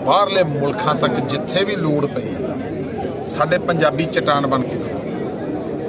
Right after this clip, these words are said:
ਹਰ ਔਖੀ ਘੜੀ ਦੇ ਉੱਤੇ ਜੇ ਬਾਹਰ ਦੇ ਮੁਲਕਾਂ ਤੱਕ ਜਾ ਕੇ ਮੋਢਾ ਡਾਹ ਸਕਦੇ ਨੇ,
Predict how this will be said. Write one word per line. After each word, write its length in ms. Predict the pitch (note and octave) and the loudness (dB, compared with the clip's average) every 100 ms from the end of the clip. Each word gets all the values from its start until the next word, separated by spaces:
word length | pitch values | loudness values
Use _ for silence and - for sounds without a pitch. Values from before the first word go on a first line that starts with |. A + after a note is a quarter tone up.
| F3 F3+ | 0 2
ਹਰ 80 | B3 | 2
ਔਖੀ 500 | - G3 F3 A3 - G#3 | 2 -2 0 -2 0 0
ਘੜੀ 180 | D#3+ | 0
ਦੇ 160 | D3+ D#3+ | 0 0
ਉੱਤੇ 260 | C#3 - C#3+ A#2 G#2 A2 - - - | 0 -2 -2 -2 -4 -6 -6 -6 -2
ਜੇ 100 | G#3+ | 0
ਬਾਹਰ 320 | - A3 C#4 | 4 4 4
ਦੇ 160 | C4+ C4 | 4 4
ਮੁਲਕਾਂ 560 | F#3+ F#3 G3 F#3+ A#3+ | 4 2 2 4 4
ਤੱਕ 220 | A#3 A3 | 4 2
ਜਾ 240 | G3+ F#3+ F#3 | 4 6 6
ਕੇ 140 | F#3+ | 4
ਮੋਢਾ 360 | F3 F3+ A3+ G3 | 4 4 6 6
ਡਾਹ 220 | D3+ G3 | 6 4
ਸਕਦੇ 380 | - C3 C#3 C3+ | 4 0 2 2
ਨੇ, 160 | C3 | 2